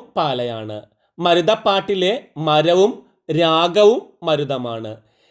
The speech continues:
നെയ്തൽപ്പാട്ടിലെ പൂവ് നെയ്തലാണ്. രാഗം അതിനോട്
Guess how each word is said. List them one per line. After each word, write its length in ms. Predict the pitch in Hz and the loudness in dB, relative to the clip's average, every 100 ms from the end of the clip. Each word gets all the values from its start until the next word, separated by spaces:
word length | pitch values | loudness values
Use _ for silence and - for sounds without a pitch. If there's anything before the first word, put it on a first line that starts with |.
| _ | _
നെയ്തൽപ്പാട്ടിലെ 880 | 170 180 170 185 - 185 175 170 170 220 - _ _ - | -2 0 4 2 2 -2 0 0 0 -2 -8 _ _ 0
പൂവ് 540 | 175 185 196 196 208 226 - _ - | 2 4 4 4 4 2 -8 _ -6
നെയ്തലാണ്. 720 | 151 151 143 151 147 139 143 196 - - _ _ - | -2 -2 -2 -2 -2 -2 0 0 0 -10 _ _ -4
രാഗം 520 | 151 156 151 151 190 - _ _ 160 | 0 0 0 -2 -4 -8 _ _ -4
അതിനോട് 540 | 160 180 185 185 180 | 0 2 4 4 4